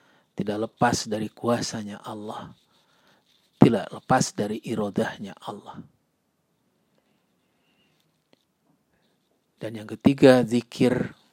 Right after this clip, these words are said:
bil arkan, yaitu zikir dengan anggota tubuh kita. Yang selanjutnya adalah yang harus kita munculkan adalah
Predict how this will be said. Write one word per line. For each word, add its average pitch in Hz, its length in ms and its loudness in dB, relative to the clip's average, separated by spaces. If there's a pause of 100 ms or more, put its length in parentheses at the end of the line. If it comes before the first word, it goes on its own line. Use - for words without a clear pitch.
(520)
bil 110 220 -4
arkan, - 480 -10 (800)
yaitu 98 320 -8
zikir 131 720 2 (800)
dengan 104 400 -6
anggota 104 400 -10
tubuh - 400 -8
kita. - 320 -8 (3500)
Yang 135 160 -6
selanjutnya 143 480 4
adalah 139 240 8
yang 127 160 0
harus 160 320 2
kita - 400 -2 (320)
munculkan 113 720 -4
adalah 101 480 -12